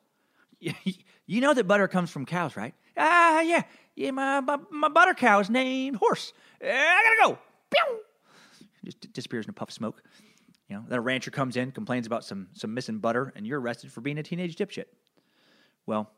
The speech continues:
uh, all Billy got for that first arrest was a tongue lashing from the local sheriff.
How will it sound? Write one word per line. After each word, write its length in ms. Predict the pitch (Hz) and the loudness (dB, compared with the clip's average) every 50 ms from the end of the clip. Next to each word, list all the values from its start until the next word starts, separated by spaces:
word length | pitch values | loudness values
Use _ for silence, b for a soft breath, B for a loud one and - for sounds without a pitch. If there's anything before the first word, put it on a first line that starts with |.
| _ _ _ _ _ _ _ _ _ _ - - _ _ _ _ _ _ - | _ _ _ _ _ _ _ _ _ _ -20 -20 _ _ _ _ _ _ -10
uh, 240 | 117 110 110 110 113 | -6 -4 -4 -2 0
all 140 | - 160 233 | 2 2 4
Billy 200 | 233 294 269 254 | 4 2 0 0
got 180 | 202 190 175 - | 0 0 0 0
for 60 | 175 | -2
that 120 | 147 139 | -2 0
first 240 | - 139 135 131 - | 0 -2 -2 -2 -2
arrest 240 | 120 113 110 110 - | -4 -4 -4 -6 -6
was 80 | - | -10
a 60 | 104 98 | -14 -12
tongue 280 | - - 165 170 165 | -4 -2 0 0 0
lashing 380 | 139 117 104 98 - - 113 104 | 0 -4 -4 -4 -4 -6 -10 -12
from 140 | - - 107 | -10 -10 -8
the 40 | |
local 280 | 104 110 107 104 - 98 | -6 -6 -6 -6 -8 -12
sheriff. 460 | - - 101 85 - 80 - - _ | -12 -12 -12 -12 -12 -16 -20 -20 _